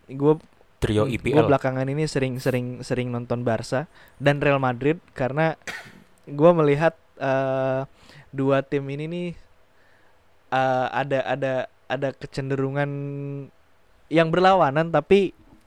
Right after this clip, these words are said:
Speaker 2: eh, hasil-hasil mereka cenderung bagus gitu loh.
Speaker 1: Dalam hal apa nih
Speaker 2: Ke-,
Speaker 1: kecenderungannya?
Speaker 2: pertama nih kecenderungan, em, menanjaknya performa tuh gua,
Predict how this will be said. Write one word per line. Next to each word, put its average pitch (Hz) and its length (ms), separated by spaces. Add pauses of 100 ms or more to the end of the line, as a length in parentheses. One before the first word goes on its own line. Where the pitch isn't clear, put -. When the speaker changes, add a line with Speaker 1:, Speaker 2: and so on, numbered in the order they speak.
(200)
Speaker 2:
eh, 139 480
hasil-hasil 147 640
mereka 147 420
cenderung 135 420
bagus 147 320
gitu 117 320
loh. - 40 (1040)
Speaker 1:
Dalam 110 240
hal 110 160
apa - 140
nih 98 100
Speaker 2:
Ke-, - 100
Speaker 1:
kecenderungannya? 95 440
Speaker 2:
pertama 170 340
nih 180 100
kecenderungan, 156 640 (240)
em, 147 360 (180)
menanjaknya 143 580
performa 151 560
tuh 190 140
gua, 170 200